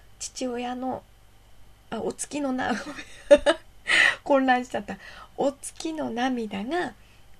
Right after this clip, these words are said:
父親の左の目かな、に入って、お星の涙が父親の右の目に入って、パチッと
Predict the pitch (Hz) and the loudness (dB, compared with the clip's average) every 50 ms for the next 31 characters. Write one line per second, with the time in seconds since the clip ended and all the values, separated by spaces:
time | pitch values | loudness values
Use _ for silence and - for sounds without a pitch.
0 | - - - - - - - - 240 233 233 226 220 220 214 226 269 330 339 - | -18 -12 -10 -10 -8 -6 -6 -4 -2 -2 -2 -4 -4 -6 -6 -6 -6 -6 -6 -8
1 | - - - - - - - - - - - - - - - - - - - - | -10 -16 -20 -20 -20 -20 -20 -20 -20 -20 -20 -20 -20 -20 -20 -20 -20 -20 -20 -20
2 | - - - - - 226 220 254 285 302 294 285 285 277 277 269 262 196 175 196 | -20 -20 -20 -14 -8 -4 -2 -2 -2 -2 -4 -6 -6 -8 -8 -10 -10 -12 -12 -14
3 | 190 - - - - - 196 190 190 - - 196 185 175 175 - - - - - | -16 -18 -20 -20 -16 -14 -12 -12 -10 -8 -6 -6 -6 -8 -10 -14 -18 -12 -6 -4
4 | 170 165 - - - - - - - - - - - - - 269 262 294 302 294 | -2 -2 -4 -6 -12 -18 -20 -20 -20 -20 -20 -20 -10 -6 -4 -4 -2 -2 -4 -4
5 | - 294 285 277 277 262 254 262 262 262 262 247 240 233 240 269 320 339 311 - | -4 -4 -4 -4 -4 -4 -4 -4 -4 -4 -6 -8 -8 -10 -8 -8 -6 -8 -8 -10
6 | - - - - - - - - 247 233 220 214 208 208 202 202 196 196 196 196 | -14 -18 -14 -14 -12 -10 -8 -6 -4 -4 -4 -4 -4 -4 -4 -4 -4 -4 -4 -2
7 | 196 208 220 233 233 240 247 226 214 202 185 - 202 190 185 - - - - - | -2 -4 -4 -4 -6 -6 -6 -6 -6 -8 -10 -10 -12 -14 -14 -16 -20 -12 -8 -6
8 | 349 339 339 - - - - - - - - - - - - - - - - - | -6 -6 -6 -10 -18 -20 -20 -20 -20 -20 -20 -20 -20 -20 -20 -20 -20 -20 -20 -20
9 | - - - - - - - - - - - - - - - - - - - - | -20 -20 -20 -20 -20 -20 -20 -20 -20 -20 -20 -20 -20 -20 -18 -16 -10 -8 -8 -8
10 | - - - - - - - | -10 -12 -10 -6 -4 -4 -4